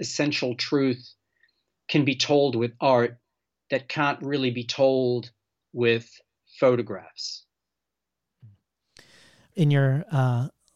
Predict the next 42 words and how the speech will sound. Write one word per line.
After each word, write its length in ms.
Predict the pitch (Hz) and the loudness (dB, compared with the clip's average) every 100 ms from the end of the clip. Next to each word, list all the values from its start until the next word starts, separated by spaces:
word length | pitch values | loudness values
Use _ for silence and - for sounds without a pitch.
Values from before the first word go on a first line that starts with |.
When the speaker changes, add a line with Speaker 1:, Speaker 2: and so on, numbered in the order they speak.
| - | -4
Speaker 2:
Lannan 340 | 147 147 151 139 | 2 4 4 2
Foundation 540 | 139 131 123 - 117 | 0 0 -2 -2 -4
talk, 340 | - 123 120 | -4 -6 -4
you, 300 | 135 123 127 - | -4 -4 -6 -4
you 160 | 135 | -2
juxtapose 640 | 127 139 - 139 - 123 120 | 0 -2 -2 -4 -4 -4 -4
a 120 | 117 | -8
photograph 680 | - 131 120 120 113 117 - | -6 -4 -4 -4 -6 -8 -8
and 140 | 117 | -8
a 80 | 117 | -8
painting, 580 | 120 120 123 123 120 - | -10 -8 -8 -10 -10 -8
a 80 | 139 | -6
photograph 540 | 123 135 127 123 120 - | -2 0 0 0 -2 -2
from 380 | 127 113 110 - _ _ _ - | -2 -2 -4 -8 _ _ _ -12
the 120 | 139 | -4
Vietnam 400 | 127 123 131 120 | -2 -2 -2 -4
War 420 | 120 120 117 113 - _ _ _ _ _ - | -2 -2 -2 -4 -8 _ _ _ _ _ -6
of 160 | 123 | -4
the 80 | 117 | -4
chief 360 | - 135 123 - | 0 0 0 -2
of 240 | 117 107 180 _ _ - | -6 -8 -16 _ _ -6
national 460 | 131 127 - 127 | -2 0 0 -2
police 440 | 120 123 120 113 - - | -2 -4 -4 -4 -6 -8
executing 680 | 135 - 117 131 117 113 113 | -6 -6 -6 -4 -4 -6 -6
a, 180 | 117 - | -10 -12
a 40 | 127 | -6
Viet 260 | 123 120 | -6 -6
Cong 260 | - 127 117 | -6 -4 -4
suspect 520 | - 120 - 120 - - | -4 -4 -6 -8 -10 -8
on 100 | 123 | -6
the 80 | 120 | -6
streets 300 | - 120 120 | -6 -8 -6
of 80 | |
Saigon, 560 | - 120 120 113 117 123 - _ _ _ _ - | -6 -6 -6 -8 -8 -10 -14 _ _ _ _ -4
during 180 | 131 | -2
the 80 | 113 | -2
Tet 200 | 107 143 | 0 0
Offensive, 560 | 120 - 107 - 113 107 | 0 -4 -8 -6 -8 -6
one 200 | 120 120 | -4 -4
that 140 | 113 | -6
I 100 | 123 | -8
think 300 | 120 123 - | -6 -6 -8